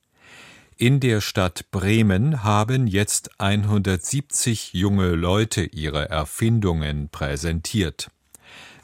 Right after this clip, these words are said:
Drei Schülerinnen aus dem Bundesland Hessen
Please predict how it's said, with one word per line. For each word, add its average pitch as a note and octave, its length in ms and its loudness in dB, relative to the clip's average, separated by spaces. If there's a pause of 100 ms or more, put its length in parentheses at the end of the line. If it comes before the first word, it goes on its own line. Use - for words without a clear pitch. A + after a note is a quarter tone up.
Drei G2+ 480 2
Schülerinnen B2 840 0
aus F#2 320 -2
dem F2+ 280 2
Bundesland G2 840 0
Hessen E2 480 0